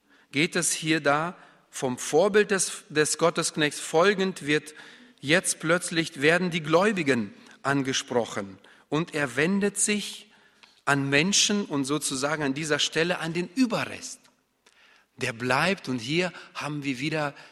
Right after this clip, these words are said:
ja, diese Trostworte, die diesen Teil begleiten in Jesaja-Buch. Und hier geht es plötzlich darum, wer ist unter euch, der den Herrn fürchtet?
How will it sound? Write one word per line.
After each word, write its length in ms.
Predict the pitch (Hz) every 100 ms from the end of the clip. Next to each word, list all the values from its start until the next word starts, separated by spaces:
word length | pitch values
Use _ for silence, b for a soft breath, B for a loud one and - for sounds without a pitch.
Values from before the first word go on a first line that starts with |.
| B _
ja, 140 | 123 131
diese 300 | 135 131 -
Trostworte, 840 | 147 170 190 - 120 120 117 120
die 140 | 110 113
diesen 460 | 120 120 117 113
Teil 280 | - 123 151
begleiten 760 | 131 120 117 113 123 - 101 - B -
in 160 | 117
Jesaja-Buch. 880 | 110 113 117 107 107 98 98 90 - B B _
Und 140 | 110
hier 120 | 117
geht 260 | 110 147 185
es 160 | 170 -
plötzlich 600 | 147 147 - 151 147 - b b b _ _ _ - -
darum, 480 | 127 127 127 120 117 B B -
wer 580 | 104 139 196 214 -
ist 300 | 165 160 -
unter 400 | 156 151 143 135
euch, 640 | 127 135 151 156 - - - _ _ _ _ _ _ _
der 180 | - 135
den 200 | 127 123
Herrn 460 | 113 120 117 120 120 B B
fürchtet? 720 | - - 120 110 107 - 95